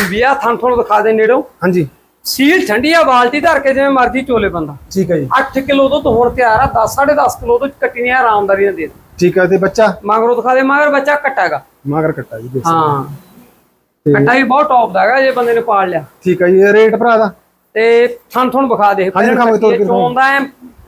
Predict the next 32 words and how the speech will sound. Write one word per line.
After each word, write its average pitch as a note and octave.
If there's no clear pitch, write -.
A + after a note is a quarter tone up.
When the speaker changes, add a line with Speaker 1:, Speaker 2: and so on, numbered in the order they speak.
Speaker 1:
ਰੋਕ A3
ਰੋਕ A#3
ਦਾ B3+
ਚੋਣ A#3+
ਹੈ। C4
ਜਿਵੇਂ B3
ਪਹਿਲਾਂ C#4
ਲੱਤਾਂ B3
ਜਿਹੀਆਂ B3
ਮਾਰ A#3+
ਰਹੀਆਂ B3
ਹੁੰਦੀਆਂ, B3+
ਐ A#3+
ਨਹੀਂ G#3
ਗੱਲ G3+
ਕੋਈ। C4
Speaker 2:
ਠੀਕ F#3+
ਹੈ F3+
ਜੀ। D3+
Speaker 1:
ਵੀ A#3+
ਬਾਲਟੀ A#3
ਧਰ D#4
ਕੇ C4
ਆਰਾਮਦਾਰੀ B3+
ਨਾਲ C4
ਚਾਹੇ B3+
ਦੂਜਾ A3+
ਬੰਦਾ A#3
ਬਦਲ A3+
ਕੇ A3+
ਬਹਿ D3+
ਜੇ। D#3